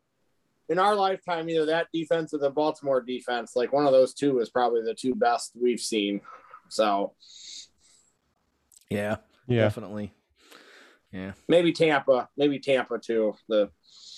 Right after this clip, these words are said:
Speaker 2: The Tampa two defense?
Speaker 1: Yes.
Speaker 3: <laughs> Technically, that's what it was.
Speaker 2: <laughs>
Speaker 3: Tampa two.
Speaker 1: So, now that I've had a week to, like, we watched SummerSlam and we've seen,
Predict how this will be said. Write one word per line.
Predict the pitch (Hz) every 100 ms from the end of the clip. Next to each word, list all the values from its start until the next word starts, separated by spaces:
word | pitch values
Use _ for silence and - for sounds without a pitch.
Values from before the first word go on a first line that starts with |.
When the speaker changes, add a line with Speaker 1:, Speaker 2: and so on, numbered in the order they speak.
| - _ - - - -
Speaker 2:
The | -
Tampa | - 117 -
two | - 123
defense? | 123 120 - 135 - - - - -
Speaker 1:
Yes. | 151 139 269 - - 139 - - -
Speaker 3:
<laughs> | - _ - - -
Technically, | 110 - 101 82
that's | 82 -
what | 90
it |
was. | 90 78 85 - -
Speaker 2:
<laughs> | - 208 - 156 - - - - _ - - - - - _ _ _ _ - - - -
Speaker 3:
Tampa | 101 - _
two. | - 127
Speaker 1:
So, | 123 95 _ _ _ _ _ _ _ _ _ -
now | 185 220
that | 226
I've | 220 214
had | 175 202
a | 180
week | 151 175 180 _ _ _ _ _ -
to, | 165
like, | 156 147 131 _ _ _ _ _ _ _ _ - - - - -
we | 180
watched | 165 180 185 - -
SummerSlam | - 208 180 175 170 170 165 165 160
and | 151
we've | 151 147
seen, | - 160 151